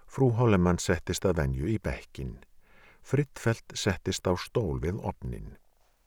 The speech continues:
Prestur las fyrst lestur dagsins hjá Róseniusi.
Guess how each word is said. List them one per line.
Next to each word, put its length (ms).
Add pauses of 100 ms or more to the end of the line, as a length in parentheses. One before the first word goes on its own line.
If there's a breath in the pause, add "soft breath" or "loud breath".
(960 loud breath)
Prestur 560
las 440
fyrst 440
lestur 440
dagsins 680
hjá 100
Róseniusi. 920